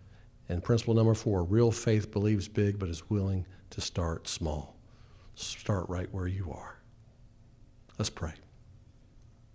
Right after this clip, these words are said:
Lord, we want to thank you. We want to thank you for your great, great goodness to us, how faithful and wonderful you are. Thank you, Lord, that you saw us,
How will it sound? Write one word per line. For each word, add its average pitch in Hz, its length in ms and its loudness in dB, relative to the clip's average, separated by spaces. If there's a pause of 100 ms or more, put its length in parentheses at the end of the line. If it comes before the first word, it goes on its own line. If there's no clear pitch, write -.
(960)
Lord, 110 260 4
we 113 140 2
want 98 240 2
to 92 60 4
thank - 500 -4
you. - 60 -20 (920)
We 98 80 -4
want 92 140 0
to 92 60 0
thank 113 420 0
you 95 80 -2
for - 180 -4
your 90 220 0
great, 110 520 0 (340)
great 101 320 -4
goodness 98 440 -6
to 95 280 -4
us, 92 240 -4
how 101 180 -2
faithful - 1040 -2 (440)
and 104 200 0
wonderful 120 560 2
you 104 320 2
are. 80 320 -4 (1400)
Thank 131 280 2
you, 127 100 6
Lord, 120 220 4
that 123 120 2
you 123 140 2
saw 123 460 4
us, 113 400 2